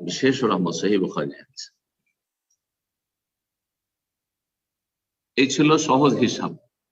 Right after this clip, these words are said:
সহজ হিসাব নেওয়া। আর এক দল হবে যাদের হিসাব কড়াকড়ি করে নেওয়া, শক্ত হয়ে নেওয়া হবে। কেন এই কাজগুলি করেছো, কেন করেছো, হিসাব দাও।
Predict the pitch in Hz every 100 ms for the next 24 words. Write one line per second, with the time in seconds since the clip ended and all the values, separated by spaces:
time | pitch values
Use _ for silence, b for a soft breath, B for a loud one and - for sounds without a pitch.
0 | - - 127 120 113 - 80 - 67 -
1 | - _ _ _ _ _ _ _ _ _
2 | _ _ _ _ _ _ 98 110 160 180
3 | 175 185 180 170 135 113 123 127 131 143
4 | 131 131 143 - 139 143 160 - 139 139
5 | 127 110 101 101 95 - - _ - -
6 | 135 - 120 107 82 78 - - _ 131
7 | 139 156 165 165 170 165 170 170 175 107
8 | 90 - _ _ _ 127 143 156 151 135
9 | 110 92 113 120 165 151 -